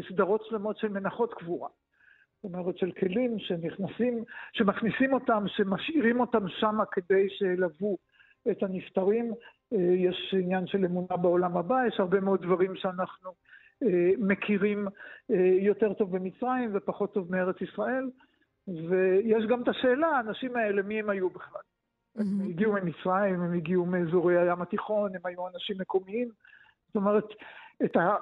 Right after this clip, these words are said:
Speaker 1: השאלות הללו, שלא תמיד אנחנו יודעים לענות עליהן, כשמוצאים מכלול ארכיאולוגי שעבר שימוש מאוחר או שהופרע, במקרה הנדיר הזה, אה, יכול להיות שהמחקר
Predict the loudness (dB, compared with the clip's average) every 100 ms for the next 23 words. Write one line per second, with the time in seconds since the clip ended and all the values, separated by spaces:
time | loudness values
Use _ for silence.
0 | 0 0 0 0 0 2 4 4 2 2
1 | 0 -2 0 0 0 -4 -4 -4 -6 -2
2 | -2 -2 -2 0 -2 -4 -4 -4 -6 -8
3 | -10 -8 -8 -8 0 2 2 -4 _ -20
4 | -20 -10 -4 -2 2 4 4 4 0 -10
5 | -18 -2 0 0 0 2 2 2 0 0
6 | 2 0 0 -2 -4 -6 -4 -4 0 2
7 | 4 2 0 0 -2 -2 -2 0 -2 -2
8 | -2 0 0 0 0 2 0 2 2 2
9 | 2 0 0 -6 -18 -20 -20 -4 0 4
10 | 4 4 2 2 2 2 2 0 -2 -2
11 | 0 2 0 -2 -4 -2 -2